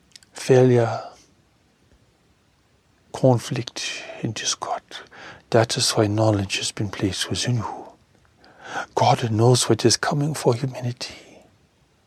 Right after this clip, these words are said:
But people remain blind and foolish, self-indulgent.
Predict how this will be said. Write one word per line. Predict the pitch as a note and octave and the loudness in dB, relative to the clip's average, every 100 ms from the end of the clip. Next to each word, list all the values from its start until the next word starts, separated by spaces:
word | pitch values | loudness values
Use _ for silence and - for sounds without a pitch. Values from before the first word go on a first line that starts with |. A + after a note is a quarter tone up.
| _ _ _ _ _ _ _ _ _ | _ _ _ _ _ _ _ _ _
But | - | -16
people | - B2+ C#3+ A#2+ | -2 2 6 8
remain | A#2 A#2 A#2 A2+ G#2+ | 8 6 4 2 0
blind | A2 G#2+ G2+ G#2+ G#2+ | 4 4 4 0 -4
and | A2+ G#2+ | -6 -4
foolish, | G#2+ G2 G2 - - - - | -4 -4 -8 -8 -8 -10 -8
self-indulgent. | - A2 G2+ - G2+ G#2+ G#2 - A#2 | -4 -4 -4 -6 -4 -6 -8 -12 -16